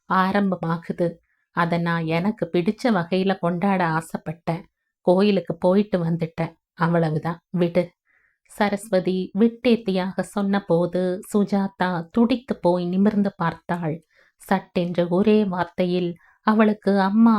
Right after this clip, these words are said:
இரண்டாம் பட்சம் என்று சொல்லி ஒதுக்கிவிட்டாளே என்று தவிப்பாக இருந்தது. அம்மாவை எப்படி சமாதானம் செய்வது என்றறியாமல் தவிப்போடு நின்றவள்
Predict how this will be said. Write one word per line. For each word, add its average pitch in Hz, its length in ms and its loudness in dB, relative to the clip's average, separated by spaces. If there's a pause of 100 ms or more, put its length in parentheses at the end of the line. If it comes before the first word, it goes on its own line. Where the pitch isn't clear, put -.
(140)
இரண்டாம் 247 520 2
பட்சம் 208 380 -2
என்று 190 400 0 (160)
சொல்லி 254 420 0
ஒதுக்கிவிட்டாளே 214 920 0 (460)
என்று 185 360 0 (220)
தவிப்பாக 226 540 0
இருந்தது. 170 640 0 (540)
அம்மாவை 180 760 -2
எப்படி 208 460 2
சமாதானம் 196 800 -2
செய்வது 208 540 -2 (180)
என்றறியாமல் 190 920 0 (460)
தவிப்போடு 262 640 4
நின்றவள் 185 560 0